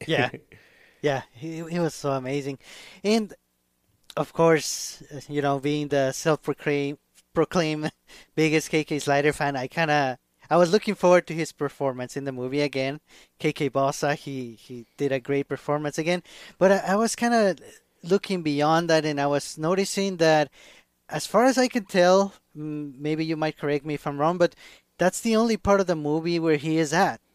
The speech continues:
Speaker 2: So we don't see him around for the winter festivities or when everyone is looking into the U F O activity. He's nowhere to be seen. So it kinda caught my attention, and I think it speaks to his personality and who,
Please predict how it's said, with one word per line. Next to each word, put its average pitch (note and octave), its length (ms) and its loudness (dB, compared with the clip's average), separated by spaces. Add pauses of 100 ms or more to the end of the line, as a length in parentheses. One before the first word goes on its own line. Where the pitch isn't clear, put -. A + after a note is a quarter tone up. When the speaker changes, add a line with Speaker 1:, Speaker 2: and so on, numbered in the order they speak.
(180)
Speaker 2:
So E3+ 560 2 (440)
we F3+ 100 2
don't F#3+ 180 2
see F#3+ 180 0
him F#3 180 0
around D#3 460 4
for D3+ 160 -4
the C#3 100 0
winter D#3 300 -4
festivities E3+ 920 -4
or D3 480 2 (420)
when D3+ 140 -2
everyone E3 340 2
is D3+ 160 -4
looking D#3+ 260 -2
into D#3 240 -6
the C#3 120 0
U C#3+ 220 0
F - 140 -8
O D3 120 2
activity. D#3+ 420 -4
He's F#3 320 -6
nowhere F#3 300 -2
to - 160 -10
be E3+ 120 -8
seen. D#3+ 440 -4 (540)
So G#3+ 580 4 (640)
it G3+ 100 -6
kinda B3+ 200 4
caught B3 180 2
my A3+ 100 0
attention, F3+ 500 -2
and D3+ 120 -4
I C#3+ 80 -2
think F3+ 240 -6
it F3+ 100 -8
speaks - 360 -6
to E3+ 120 -4
his D#3 240 -2
personality D#3 1000 -2
and D3+ 140 -6
who, D#3 160 -8